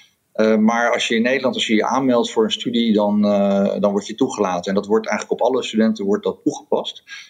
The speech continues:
Daar zijn wij ook uniek in als je ons vergelijkt met bijvoorbeeld landen die, eh, waar ook veel internationale studenten interesse in hebben, zoals Denemarken of Duitsland of Frankrijk, andere Scandinavische landen. Eh, die kunnen meer quota stellen en die kunnen meer zeggen van, "Nou, we willen er ongeveer zoveel." En dan kan je daar ook beter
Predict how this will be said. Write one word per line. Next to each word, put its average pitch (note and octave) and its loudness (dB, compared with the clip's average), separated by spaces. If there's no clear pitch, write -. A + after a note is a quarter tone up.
Daar A2+ -2
zijn C3+ -2
wij C3+ 0
ook C#3+ 0
uniek C3 0
in C3+ 2
als B2+ 0
je A#2+ -4
ons A2 0
vergelijkt B2 -2
met A#2+ -2
bijvoorbeeld A2+ 2
landen B2 2
die, A2 6
eh, G#2 2
waar G#2+ 0
ook B2+ 0
veel B2 0
internationale A2+ -2
studenten A#2 0
interesse G#2+ 0
in B2 -2
hebben, B2+ 0
zoals A2 0
Denemarken A2+ 0
of - -10
Duitsland A2+ -2
of G2+ -12
Frankrijk, A2+ -2
andere A2+ -2
Scandinavische A2+ 0
landen. B2+ 2
Eh, A2 2
die B2 -2
kunnen C3+ 2
meer C3+ 2
quota C3 2
stellen C#3 0
en A#2 0
die G#2+ 2
kunnen A2 4
meer A2 4
zeggen A2+ -4
van, A#2 -8
"Nou, G#2 0
we G2+ -4
willen A2 4
er A2+ 0
ongeveer A2+ 0
zoveel." A#2 2
En G#2+ 2
dan G#2+ 4
kan A#2 4
je A2+ 4
daar G#2+ 4
ook G#2 -4
beter A#2 -2